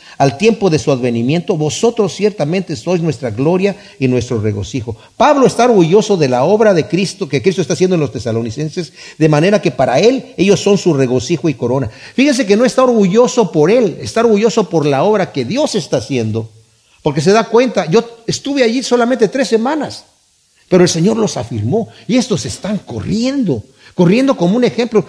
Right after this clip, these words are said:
de manera que han llegado a ser, como dice en el capítulo, el versículo siete del capítulo uno,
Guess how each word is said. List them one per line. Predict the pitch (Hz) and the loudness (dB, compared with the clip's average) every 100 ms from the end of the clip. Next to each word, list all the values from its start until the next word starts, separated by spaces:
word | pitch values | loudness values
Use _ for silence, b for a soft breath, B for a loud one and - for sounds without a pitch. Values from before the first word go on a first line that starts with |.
| B | B
de | 175 | 0
manera | 180 220 262 | 2 2 2
que | 262 | 0
han | 254 | -2
llegado | 226 254 240 | 0 0 0
a | |
ser, | - 240 | 0 -2
como | 214 170 | 0 0
dice | 190 - | 0 2
en | 190 | 2
el | 165 | 2
capítulo, | 147 220 190 165 196 | 0 -2 0 0 0
el | |
versículo | 143 147 233 185 165 | 0 -2 -2 0 0
siete | - 226 233 214 B B | 0 0 2 0 B B
del | 143 151 160 156 151 - - _ _ _ | 0 4 4 4 2 -2 -18 _ _ _
capítulo | - 143 240 202 190 | -2 0 2 4 6
uno, | 233 170 | 4 0